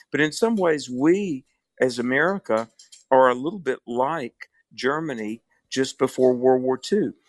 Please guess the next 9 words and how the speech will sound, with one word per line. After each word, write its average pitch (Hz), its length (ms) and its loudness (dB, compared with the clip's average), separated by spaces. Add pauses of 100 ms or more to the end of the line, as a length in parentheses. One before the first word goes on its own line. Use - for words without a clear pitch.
(160)
because 135 360 2
we, 180 420 2 (300)
now 165 320 2
we've 160 380 0
got 139 420 0
the 120 180 0
erasure 123 720 2
of 113 280 0
boundaries, 127 760 0